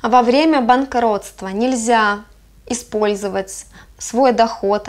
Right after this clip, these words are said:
в размере, превышающем прожиточный минимум. Это актуально для граждан, которые получают наличными доход, или для пенсионеров.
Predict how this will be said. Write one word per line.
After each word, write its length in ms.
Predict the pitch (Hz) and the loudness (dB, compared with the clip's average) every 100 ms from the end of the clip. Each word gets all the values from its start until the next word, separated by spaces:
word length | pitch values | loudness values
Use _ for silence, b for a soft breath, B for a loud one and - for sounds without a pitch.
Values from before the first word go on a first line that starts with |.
| - 247 | -6 2
в 40 | |
размере, 460 | 233 208 233 262 269 | 4 4 2 2 0
превышающем 760 | 226 214 214 220 233 240 226 | -2 -2 -2 2 2 2 -4
прожиточный 680 | 220 208 214 220 - - 214 | -6 -4 -4 -4 -8 -6 -4
минимум. 560 | 214 208 190 185 185 - B B B | -2 -4 -6 -10 -12 -14 B B B
Это 280 | 240 240 247 | 0 4 2
актуально 640 | - 220 - 247 240 233 214 | 2 -2 0 4 4 4 0
для 140 | 226 | 0
граждан, 460 | 220 226 226 - 190 | 2 2 2 -2 -6
которые 340 | 202 - 220 | -6 -4 -4
получают 600 | 220 226 220 233 202 196 | -2 -4 -2 0 0 0
наличными 800 | 240 247 226 220 - 208 214 220 - | 0 2 0 -4 -6 -4 -4 -6 -12
доход, 560 | 220 226 - 220 214 - B B | -4 -4 -2 -4 -4 -6 B B
или 240 | 262 320 285 | 2 4 4
для 220 | 226 240 | 4 2
пенсионеров. 920 | 262 247 - 240 233 220 190 165 | 2 -4 -2 -2 0 -2 -4 -6